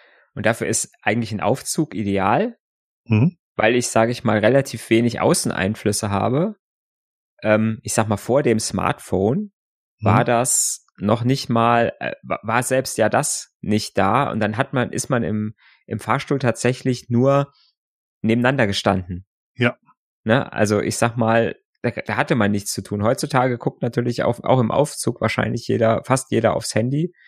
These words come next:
Speaker 1: Aber trotzdem ist es halt ein, ein relativ kleiner Raum. Das heißt, der andere
Speaker 2: Mhm.
Speaker 1: kann erstmal nicht weg.
Speaker 2: Das ist, glaub ich, der
Speaker 1: Und,
Speaker 2: Punkt,
Speaker 1: ne,
Speaker 2: ja, genau.
Speaker 1: der,
Speaker 2: Hm.
Speaker 1: der kann nicht weg. Der,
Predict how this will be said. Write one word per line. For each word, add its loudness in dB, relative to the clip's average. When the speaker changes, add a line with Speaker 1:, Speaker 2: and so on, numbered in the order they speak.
Speaker 1:
Aber 2
trotzdem 0
ist -2
es -4
halt 0
ein, -2
ein -2
relativ 2
kleiner 0
Raum. 0
Das 0
heißt, 0
der -2
andere 2
Speaker 2:
Mhm. 2
Speaker 1:
kann -2
erstmal -4
nicht -6
weg. -4
Speaker 2:
Das -2
ist, -6
glaub 4
ich, 4
der 4
Speaker 1:
Und, -4
Speaker 2:
Punkt, 2
Speaker 1:
ne, 2
Speaker 2:
ja, 2
genau. 2
Speaker 1:
der, 2
Speaker 2:
Hm. 2
Speaker 1:
der 2
kann -2
nicht 0
weg. -2
Der, 2